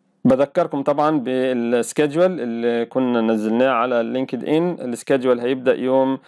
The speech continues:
ستاشر نوفمبر بإذن الله، هتكون البداية سواء للبي إم بي أو للسي بي، سي سي بي. السكيدجول هنلاحظ إن هو، آه، في جزء مذاكرة وفي الآخر في جزء مراجعة،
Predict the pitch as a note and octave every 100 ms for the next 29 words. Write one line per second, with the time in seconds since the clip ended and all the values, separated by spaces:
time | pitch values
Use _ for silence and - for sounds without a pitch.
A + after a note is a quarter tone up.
0 | _ - - - - D3 - D#3+ D#3 -
1 | _ - - A#2 A2 B2+ D3 E3 E3 A#2
2 | A#2+ A2+ A2 A#2+ D3 - B2+ G#2+ G2+ B2
3 | D3+ D#3 B2+ G2+ A2 G#2 A#2+ G#2+ B2 D3
4 | - A2 G#2 G2 B2+ - F#4 - A2+ G#2+
5 | C#3 E3 F3 - - B2 B2+ - D#3+ D3
6 | C#3+ B2 C#3+ C3+ B2 B2 C3 C#3 D3 C#3+
7 | B2+ B2 A#2 A#2 A#2 A2+ D3 C#3+ D#3 D3
8 | B2 A2+ D3 E3 F3 F3+ D#3 C3 D3 C#3+
9 | A#2+ C3+ C3+ C#3+ C3+ C3 A#2 G2+ G2